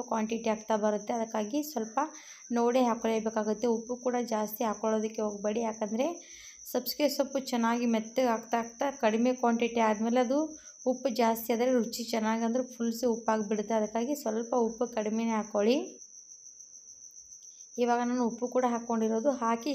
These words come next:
ಕಲಿಸ್ತಾ ಇದ್ದೀನಿ. ಇನ್ನೂ ಚೆನ್ನಾಗಿ ಕುದಿಬೇಕಾಗುತ್ತೆ. ಆವಾಗಲೇ ಕುದ್ದ ಮೇಲೆ ಸ್ವಲ್ಪ ಕಲರ್ ಬರುತ್ತೆ. ಯಾಕಂದರೆ ನಾವು ಸಬ್ಸಿಗೆ ಸೊಪ್ಪು ಚೆನ್ನಾಗಿ ತೊಳ್ಕೊಂಡಿರ್ತೀವಲ್ಲ, ಅದರಲ್ಲಿ ಸ್ವಲ್ಪ ಅದು ಸ್ವಲ್ಪ ನೀರಿನ ಅಂಶ ಇದ್ದೇ ಇರುತ್ತೆ. ಅದು ಚೆನ್ನಾಗಿ ಕುದ್ದು ಕುದ್ದು ನೀರೆಲ್ಲ ಅಟ್ಟಿಸ್ಕೊಂಡಾದ್ಮೇಲೆ ಪಲ್ಯ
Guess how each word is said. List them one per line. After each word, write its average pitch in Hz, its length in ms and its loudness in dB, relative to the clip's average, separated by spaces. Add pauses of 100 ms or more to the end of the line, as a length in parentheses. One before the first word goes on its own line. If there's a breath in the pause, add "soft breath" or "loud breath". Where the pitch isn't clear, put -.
(100)
ಕಲಿಸ್ತಾ 233 460 0
ಇದ್ದೀನಿ. 226 320 4 (680 loud breath)
ಇನ್ನೂ 240 180 2 (180)
ಚೆನ್ನಾಗಿ 240 380 -2 (100)
ಕುದಿಬೇಕಾಗುತ್ತೆ. 220 840 0
ಆವಾಗಲೇ 220 300 0 (120)
ಕುದ್ದ 226 300 -4
ಮೇಲೆ 233 180 0 (140)
ಸ್ವಲ್ಪ 220 260 -4 (160)
ಕಲರ್ 220 320 2
ಬರುತ್ತೆ. 208 380 -2 (720 loud breath)
ಯಾಕಂದರೆ 240 420 -2
ನಾವು 262 160 -2
ಸಬ್ಸಿಗೆ 240 360 -2
ಸೊಪ್ಪು 254 200 -2 (100)
ಚೆನ್ನಾಗಿ 233 400 0
ತೊಳ್ಕೊಂಡಿರ್ತೀವಲ್ಲ, 226 840 0
ಅದರಲ್ಲಿ 220 360 2
ಸ್ವಲ್ಪ 240 320 -2
ಅದು 262 160 2
ಸ್ವಲ್ಪ 240 180 -6 (100)
ನೀರಿನ 220 320 -2
ಅಂಶ 220 140 -4 (140)
ಇದ್ದೇ 208 240 -2
ಇರುತ್ತೆ. 214 300 -2
ಅದು 220 120 -4 (100)
ಚೆನ್ನಾಗಿ 220 400 -2 (480 loud breath)
ಕುದ್ದು 247 300 -2
ಕುದ್ದು 233 200 -2 (100)
ನೀರೆಲ್ಲ 220 440 2
ಅಟ್ಟಿಸ್ಕೊಂಡಾದ್ಮೇಲೆ 220 1000 -2 (100)
ಪಲ್ಯ 214 260 0